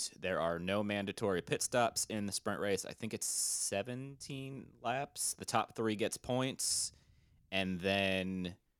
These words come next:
the, the sprint race will also be used twice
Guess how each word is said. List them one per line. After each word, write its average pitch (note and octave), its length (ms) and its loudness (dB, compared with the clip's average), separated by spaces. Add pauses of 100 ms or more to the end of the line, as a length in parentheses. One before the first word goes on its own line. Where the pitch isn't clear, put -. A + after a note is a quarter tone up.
(340)
the, F2+ 440 0
the E2+ 380 -6
sprint F2+ 280 -2
race E2+ 180 0
will F2 60 -2
also E2 160 -2
be F2 80 -4
used E2 220 -4
twice D#2+ 400 -4